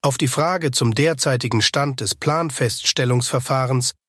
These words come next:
verwies das Ministerium auf einen Bericht des Bundesverkehrsministeriums, wonach der dritte Änderungsbeschluss für den Neubau der A zwanzig im Bauabschnitt eins zwischen Westerstede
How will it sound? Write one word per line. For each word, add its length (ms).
verwies 380
das 220
Ministerium 840
auf 180
einen 240
Bericht 440
des 160
Bundesverkehrsministeriums, 1800
wonach 440
der 160
dritte 400
Änderungsbeschluss 1000
für 120
den 200
Neubau 500
der 240
A 220
zwanzig 720
im 200
Bauabschnitt 760
eins 460
zwischen 420
Westerstede 920